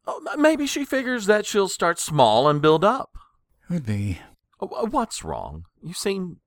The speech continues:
Speaker 1: distracted.
Speaker 2: What do you mean?
Speaker 1: Out of focus.
Speaker 2: But these are new glasses.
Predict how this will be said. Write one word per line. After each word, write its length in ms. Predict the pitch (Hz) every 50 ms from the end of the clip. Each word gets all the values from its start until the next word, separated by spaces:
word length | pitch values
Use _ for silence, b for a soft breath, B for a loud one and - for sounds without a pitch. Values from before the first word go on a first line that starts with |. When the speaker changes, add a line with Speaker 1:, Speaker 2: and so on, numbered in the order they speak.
| _ _ _ _ _ _ _
Speaker 1:
distracted. 640 | - 127 - - - - 87 76 - _ _ - - - _ _ _ _ _ _ _ _ -
Speaker 2:
What 100 | 208 226
do 60 | 240
you 100 | 220 220
mean? 480 | 214 214 226 226 220 151 90 71 64 - - - _ _ _ _ _ _ - - -
Speaker 1:
Out 160 | 123 127 113
of 60 | 101 -
focus. 720 | - - 101 92 - - - - - - - - - _ _ _ _ _ _ _ _
Speaker 2:
But 120 | - - - _ _ _ _ _
these 220 | 175 185 170 120 127
are 40 |
new 160 | 123 143 170 151
glasses. 640 | 113 156 196 226 185 - - - - - - -